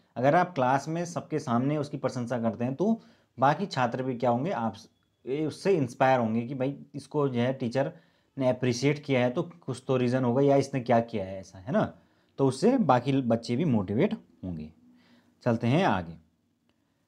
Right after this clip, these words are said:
अगला है हमारे पास निम्नलिखित में से कौन सा गुण एक शिक्षक के लिए सबसे अनिवार्य माना जाता है? तो for as a teacher आपके लिए सबसे अनिवार्य गुण क्या होगा?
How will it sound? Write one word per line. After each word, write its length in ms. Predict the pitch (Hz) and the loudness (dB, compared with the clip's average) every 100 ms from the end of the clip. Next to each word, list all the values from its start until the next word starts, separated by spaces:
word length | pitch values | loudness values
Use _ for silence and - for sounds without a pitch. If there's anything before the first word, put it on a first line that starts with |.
| _ _ - | _ _ -4
अगला 280 | 135 185 233 | 4 6 8
है 60 | |
हमारे 200 | 185 165 | 8 6
पास 340 | 139 175 190 170 | 6 4 4 0
निम्नलिखित 460 | 175 190 202 220 | 2 2 2 2
में 200 | 208 175 | 2 2
से 260 | 165 160 156 | 2 2 0
कौन 300 | 160 170 196 | 2 2 4
सा 260 | 170 208 214 | 4 4 4
गुण 400 | 131 127 160 196 - | 2 0 0 -4 -8
एक 280 | 143 156 147 | 0 0 0
शिक्षक 400 | - 143 180 170 | -4 -4 -4 -2
के 100 | 139 | 2
लिए 180 | 110 131 | 2 2
सबसे 440 | - 143 - 185 | 0 -2 0 0
अनिवार्य 600 | 123 120 113 107 135 202 - _ _ _ | 2 4 6 6 4 0 -8 _ _ _
माना 360 | 120 113 110 170 | 2 4 4 2
जाता 360 | 131 101 101 117 | 0 0 0 -2
है? 280 | 117 76 - _ _ _ _ _ _ _ _ _ _ _ _ _ _ _ _ _ - | -2 -12 -20 _ _ _ _ _ _ _ _ _ _ _ _ _ _ _ _ _ 2
तो 320 | 196 - - | 4 2 -8
for 280 | - 143 160 | -2 2 4
as 160 | 156 156 | 6 6
a 120 | 180 | 6
teacher 300 | 185 180 185 | 4 4 4
आपके 420 | 180 143 135 - | 4 2 2 2
लिए 80 | 160 | 0
सबसे 360 | 165 139 - 170 | 2 -2 0 0
अनिवार्य 440 | 135 127 131 139 | 2 4 6 6
गुण 200 | 127 135 | 4 0
क्या 160 | 131 113 | 0 0
होगा? 320 | 107 156 | 0 0